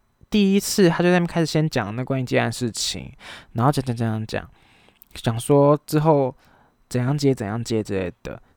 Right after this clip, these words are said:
结果开始进入正题，他就不是说要让大家做自己嘛，所以他就说，“那我现在就是也做很，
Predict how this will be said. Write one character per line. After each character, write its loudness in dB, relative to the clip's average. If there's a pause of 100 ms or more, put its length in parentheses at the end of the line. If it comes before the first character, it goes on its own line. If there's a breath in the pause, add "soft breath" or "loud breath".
(140)
结 4
果 4
开 0
始 -2
进 -2
入 4
正 -2
题， -4
他 -2
就 -8
不 2
是 2
说 0
要 2
让 0
大 -2
家 -2
做 -2
自 -6
己 -12
嘛， -14
所 -8
以 0
他 0
就 0
说 2
，“那 4
我 2
现 -6
在 -4
就 -8
是 -4
也 -6
做 0
很， -8